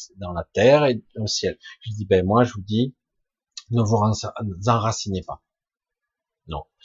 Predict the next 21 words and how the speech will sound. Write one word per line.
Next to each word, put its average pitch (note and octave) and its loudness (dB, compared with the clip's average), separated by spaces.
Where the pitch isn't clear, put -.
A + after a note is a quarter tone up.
Le F2 -4
but C#3+ -2
est A2 -2
d'être F2 -4
les C#2+ -6
pieds - -8
sur - -6
terre. D3 6
Je F2 -2
peux, G#2+ 0
biologiquement G#2+ 2
parlant, G2+ 2
marcher F2 -2
pieds F2 -8
nus, A#2 2
euh, F#2+ -2
faire G#2 4
un G2+ 2
échange G#2+ 2
des F2+ 2
ions, D3 6